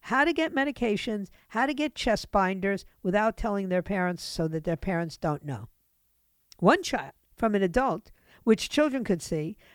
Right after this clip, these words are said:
began with an adult talking about his urge to masturbate, and it goes on from there in graphic detail. In another chat hosted by the Trevor Project,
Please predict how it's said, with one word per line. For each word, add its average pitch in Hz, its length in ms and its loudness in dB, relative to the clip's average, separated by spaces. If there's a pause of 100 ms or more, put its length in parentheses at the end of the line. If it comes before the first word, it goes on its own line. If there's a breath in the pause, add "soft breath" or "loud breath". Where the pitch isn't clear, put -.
began 254 520 0
with 202 180 2
an 202 100 0
adult 262 440 2
talking 247 440 2 (160)
about 202 260 4
his 190 160 0 (100)
urge 262 420 4
to 262 100 -4
masturbate, 175 640 -2
and 208 120 0
it 190 80 -2
goes 247 260 0
on 233 220 0
from 202 180 -2
there 208 320 2 (260 soft breath)
in 190 140 -2
graphic 214 640 2
detail. 175 480 -6 (480)
In 196 100 -2
another 302 360 4
chat 160 400 -2 (480)
hosted 202 340 6
by 175 160 6
the 165 100 2
Trevor 175 360 2
Project, 196 500 0